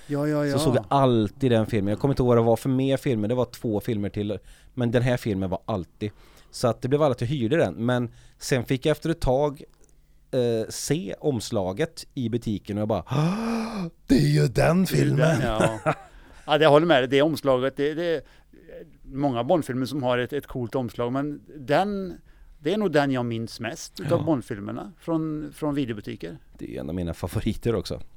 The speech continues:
Speaker 2: Så.
Speaker 1: Ja, det är det.
Speaker 2: Ja,
Speaker 1: Ja,
Speaker 2: det är det.
Speaker 1: Bond, jag pratar gärna Bond som du vet.
Speaker 2: Ja,
Speaker 1: Eh,
Speaker 2: jo, det, Magnus är Bond-nörd nummer ett när det gäller folk, eh,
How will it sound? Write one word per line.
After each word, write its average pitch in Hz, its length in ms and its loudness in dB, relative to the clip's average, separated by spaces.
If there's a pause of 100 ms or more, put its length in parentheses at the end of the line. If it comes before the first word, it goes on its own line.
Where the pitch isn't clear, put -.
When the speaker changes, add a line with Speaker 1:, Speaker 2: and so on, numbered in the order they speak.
(100)
Speaker 2:
Så. - 220 -4 (180)
Speaker 1:
Ja, 120 60 -8
det 131 120 2
är 180 60 4
det. 135 220 4
Speaker 2:
Ja, 135 240 2
Speaker 1:
Ja, 131 60 4 (100)
Speaker 2:
det 131 60 -4
är 131 40 -6 (320)
det. 139 140 -12
Speaker 1:
Bond, 135 480 -2
jag 143 140 2
pratar 147 200 0
gärna 147 180 2
Bond 135 320 2
som 160 120 0
du 156 60 0
vet. 127 180 6
Speaker 2:
Ja, 147 320 10
Speaker 1:
Eh, 165 60 12
Speaker 2:
jo, 165 120 8
det, 135 320 0 (220)
Magnus 170 340 6
är 156 260 6
Bond-nörd 127 1000 2 (140)
nummer 131 320 4
ett - 280 -2
när 127 140 0
det 131 60 2
gäller 117 200 2
folk, 107 420 -2
eh, 104 60 0